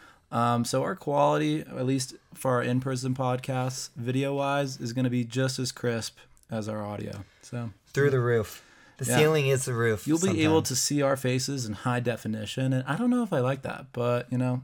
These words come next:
Speaker 1: it's
Speaker 2: Well,
Speaker 1: good
Speaker 2: we're
Speaker 1: for my
Speaker 2: both
Speaker 1: confi-
Speaker 2: facey, so I, I think we're fine.
Speaker 1: I appreciate that, yeah. We, we, we facey folks.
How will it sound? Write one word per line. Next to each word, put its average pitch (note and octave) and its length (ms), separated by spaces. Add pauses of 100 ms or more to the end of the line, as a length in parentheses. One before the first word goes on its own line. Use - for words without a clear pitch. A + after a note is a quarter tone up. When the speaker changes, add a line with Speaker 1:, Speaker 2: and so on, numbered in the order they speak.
Speaker 1:
it's C#3+ 60
Speaker 2:
Well, D3 120
Speaker 1:
good D3 80
Speaker 2:
we're D3+ 60
Speaker 1:
for G#3 60
my D#3+ 120
Speaker 2:
both - 60
Speaker 1:
confi- F#3 160
Speaker 2:
facey, B2+ 340
so A#2 260
I, G#2 280
I - 20
think A2+ 180
we're A#2 100
fine. - 260
Speaker 1:
I C3 80
appreciate A2+ 400
that, - 260
yeah. A2+ 240
We, B2+ 220 (120)
we, C3+ 200
we C3 140
facey A#2 340
folks. - 460